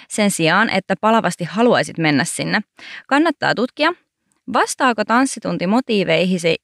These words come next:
ja toisaalta ovatko motiivisi arvojen mukaista toimintaa. Kohta kaksi. Kohdassa kaksi lainaan upeaa tanssinopettajakollegaani Hanna Tuomista, jonka kanssa kesällä tekemässäni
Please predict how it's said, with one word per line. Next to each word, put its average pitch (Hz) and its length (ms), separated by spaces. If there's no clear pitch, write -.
ja 196 180
toisaalta 175 540
ovatko - 420
motiivisi 170 560
arvojen 139 460
mukaista 117 480
toimintaa. 123 720
Kohta - 380
kaksi. - 320
Kohdassa 403 540
kaksi - 360
lainaan 196 600
upeaa 214 460
tanssinopettajakollegaani 170 1600
Hanna 208 420
Tuomista, 214 520
jonka 208 300
kanssa 208 340
kesällä 269 420
tekemässäni 190 540